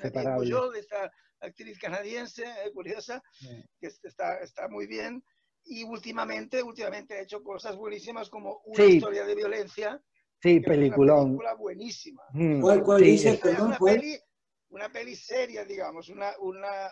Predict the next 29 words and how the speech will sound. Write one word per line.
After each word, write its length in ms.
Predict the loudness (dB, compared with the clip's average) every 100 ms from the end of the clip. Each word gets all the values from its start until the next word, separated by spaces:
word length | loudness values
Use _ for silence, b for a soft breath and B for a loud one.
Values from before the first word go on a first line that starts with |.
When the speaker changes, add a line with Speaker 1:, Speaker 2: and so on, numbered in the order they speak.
| -14
Speaker 2:
una, 540 | -18 -14 -10 -10 -12 -14
una, 500 | -14 -12 -10 -12 -14
una, 340 | -18 -20 -16 -16 -16
una 200 | -16 -16
peli 380 | -16 -14 -14 -18 b b b b _
que 120 | -14
ya 100 | -12 -8
no 60 |
Speaker 3:
Eh, 20 | 0
Speaker 2:
tiene 160 | 0 2
que 80 | 2
Speaker 3:
perdón, 200 | 4 2
Speaker 2:
hacer 80 | 0 -2
Speaker 3:
no, 60 |
no 20 | -4
Speaker 2:
concesiones. 500 | -4 -4 -6 0 0
Speaker 3:
escuché, 480 | 0 -4 2 2 4
no 100 | 2
escuché 520 | 0 0 2 2 2
a 120 | 0
cuál 240 | 2 2 2
te 100 | 2
referías, 540 | 2 4 2 2 -2
¿cómo 220 | -6 -4
es? 40 | -4
Speaker 2:
Una 140 | -4
historia 680 | -6 -6 -4 -4 -2 -4 -4 -8
de 520 | -8 -6 -6 -8 -14 _
violencia, 840 | -12 -6 -2 -2 -4 -10 -10 -10